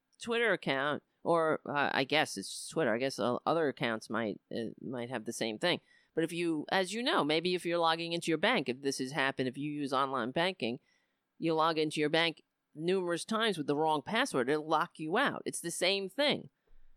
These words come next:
So these mother effers are, they don't care that they may, they're not trying to get into the account.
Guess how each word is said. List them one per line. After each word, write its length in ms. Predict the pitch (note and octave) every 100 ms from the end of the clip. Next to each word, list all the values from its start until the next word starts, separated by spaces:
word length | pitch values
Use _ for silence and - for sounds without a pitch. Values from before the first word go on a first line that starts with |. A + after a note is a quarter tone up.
| -
So 220 | - F3+
these 300 | F3 G#3+ G3
mother 280 | F3+ G3 F#3
effers 600 | G2+ C4 - D3 C#3+ D3 - D3
are, 460 | D#3+ D#3+ D3+ D3+ _ _ _ -
they 160 | F#3
don't 160 | C#4 D4
care 400 | D#3 C3 B2+ D3+ -
that 340 | D3 C3+ B2 - D3
they 220 | F3+ F3+ F3+
may, 280 | F#3+ F#3+ - E3+
they're 160 | F#3+
not 260 | G3 G3+ G#3
trying 440 | - F#3+ D4+ C4+
to 120 | D#3+ C3
get 200 | C3 A#2
into 240 | A#2 F#2+
the 120 | F2+
account. 400 | F#2 A#2+ D2 A1